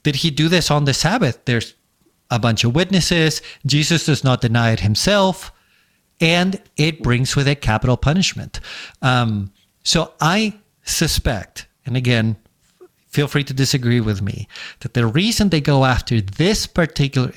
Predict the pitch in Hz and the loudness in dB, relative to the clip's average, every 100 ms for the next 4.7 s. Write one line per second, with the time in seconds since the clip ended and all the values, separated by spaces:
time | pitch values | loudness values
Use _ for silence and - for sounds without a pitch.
0 | 107 - - - - - _ - 127 110 | -4 -4 -6 -8 -14 -20 _ -4 -2 0
1 | 113 127 110 104 101 - 180 190 156 - | 0 0 0 -2 -2 0 0 2 -2 -14
2 | _ - 123 - - 113 - 160 170 - | _ -6 -4 -4 -4 -2 0 0 0 0
3 | 156 143 - - 135 127 117 - 127 117 | 0 0 -4 -2 0 2 2 0 0 0
4 | 120 - 127 113 - 107 | 0 2 2 2 2 0